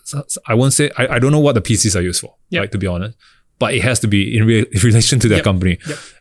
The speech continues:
Speaker 1: And I take pride, you know, knowing that my P Cs are, are, are used in that way. I think during, you know, covid, like, I'll come, uh, I think some, someone bought P Cs from us to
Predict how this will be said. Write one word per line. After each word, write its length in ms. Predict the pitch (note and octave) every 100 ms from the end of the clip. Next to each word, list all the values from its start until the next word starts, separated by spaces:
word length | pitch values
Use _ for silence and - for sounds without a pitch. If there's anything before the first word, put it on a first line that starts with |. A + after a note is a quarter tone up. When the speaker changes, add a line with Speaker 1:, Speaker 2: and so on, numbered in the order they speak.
| -
Speaker 1:
And 100 | A#2
I 80 | F#2+
take 200 | C#3+ A#2
pride, 280 | A#2+ G#2 - _
you 120 | G#2+
know, 160 | G2 G2
knowing 340 | G#2+ A2+ A#2
that 200 | A2 G2
my 120 | A#2
P 220 | G2 A2+ G2+
Cs 220 | G#2+ F#2+ -
are, 420 | F#2+ G#2 - - D3
are, 440 | A2+ G#2 A2+ - - -
are 40 | G2+
used 260 | G#2 G#2+
in 80 | F#2
that 180 | F#2 A2+
way. 220 | F#2+ F#2 - - - -
I 60 | A2+
think 160 | C#3 A#2
during, 440 | A#2+ C3 C3+ B2+ - _ -
you 120 | A#2
know, 160 | G#2+ A2+
covid, 440 | - G#2+ G2+ A#2
like, 280 | A2 F#2+ - _ _ _ - - - - -
I'll 100 | A2
come, 220 | G2 A2 -
uh, 380 | G#2+ G#2 G#2+ -
I 60 | C#3
think 140 | D3
some, 360 | - E3 E3+ E3 _
someone 400 | - E3 F3 E3
bought 260 | D3 C3+ _ -
P 160 | C#3
Cs 180 | A#2 C3+
from 180 | G#2 G2
us 180 | G#2+ G2+
to 340 | - G2 F2+